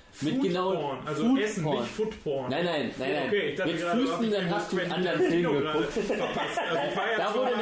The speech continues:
Speaker 1: nämlich,
Speaker 2: einmal auf
Speaker 1: da
Speaker 2: dem
Speaker 1: wurde
Speaker 2: Klo
Speaker 1: nämlich
Speaker 2: und es gab auch Rollschuhe, aber, äh, was hab ich denn verpasst? Äh,
Speaker 1: Da
Speaker 2: sorry.
Speaker 1: wurde diese, wenn du es jetzt, das, das fällt mir jetzt nämlich auch auf,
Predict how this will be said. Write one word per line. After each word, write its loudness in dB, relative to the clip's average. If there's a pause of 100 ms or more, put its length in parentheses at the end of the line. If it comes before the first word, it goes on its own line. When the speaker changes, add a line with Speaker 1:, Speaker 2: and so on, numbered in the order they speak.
Speaker 1:
nämlich, 0 (140)
Speaker 2:
einmal 0
auf -2
Speaker 1:
da 4
Speaker 2:
dem 0
Speaker 1:
wurde 4
Speaker 2:
Klo 4
Speaker 1:
nämlich 0
Speaker 2:
und 0
es -2
gab 0
auch 0
Rollschuhe, 2 (260)
aber, 0
äh, 0
was -2
hab 0
ich -4
denn 0
verpasst? -2 (240)
Äh, 0
Speaker 1:
Da 2
Speaker 2:
sorry. 4
Speaker 1:
wurde 2
diese, 2 (480)
wenn -2
du 2
es -2
jetzt, 0
das, -2 (420)
das -2
fällt -2
mir 0
jetzt -4
nämlich -4
auch -4
auf, -2